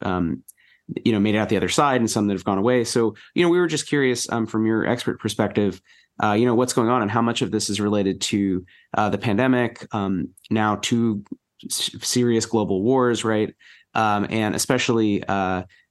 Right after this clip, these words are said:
you know, I, even just the, the rise in electricity prices, um, which I know affects the operations of fully indoor farms more than, say, a greenhouse, to your point about, you know, these are different modalities with different needs.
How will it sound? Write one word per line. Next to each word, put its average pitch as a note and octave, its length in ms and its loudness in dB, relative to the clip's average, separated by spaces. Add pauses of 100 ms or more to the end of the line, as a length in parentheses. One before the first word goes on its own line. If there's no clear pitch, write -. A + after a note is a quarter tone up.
(120)
you C3 100 2
know, A2 80 0
I, E2 160 0
even G2+ 260 2
just - 300 -4
the, G2 240 0
the G2+ 240 -2
rise G2+ 480 0
in G2 360 0
electricity G2 500 -2
prices, F#2+ 720 -2
um, E2+ 420 -4
which - 180 -6
I G2 60 0
know G2 140 0
affects F2+ 420 -4
the - 120 0
operations F#2+ 500 0
of F#2 200 -4
fully A#2+ 380 2
indoor G2+ 240 0
farms G2+ 380 0
more B2 260 4
than, G#2 160 0
say, G2+ 240 0
a F2+ 60 -4
greenhouse, F2+ 460 -2
to G2 100 -2
your F#2+ 80 0
point F2+ 200 -2
about, F2+ 240 0
you G2+ 60 0
know, G2 80 0
these G2+ 160 0
are G2+ 60 -2
different G2+ 340 -2
modalities F#2+ 540 0
with F2+ 100 -6
different F#2+ 240 -2
needs. G#2 220 0